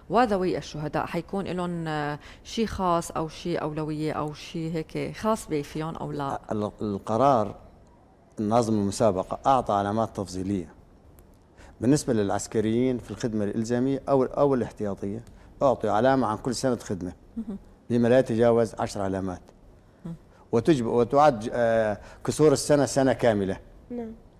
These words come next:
Speaker 2: وكذلك الشهداء لهم ع-، علامات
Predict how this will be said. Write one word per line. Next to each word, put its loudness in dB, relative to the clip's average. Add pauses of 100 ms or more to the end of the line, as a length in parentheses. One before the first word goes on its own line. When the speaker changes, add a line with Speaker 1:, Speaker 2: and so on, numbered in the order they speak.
(220)
Speaker 2:
وكذلك 6
الشهداء 0 (680)
لهم 6
ع-، -4
علامات 4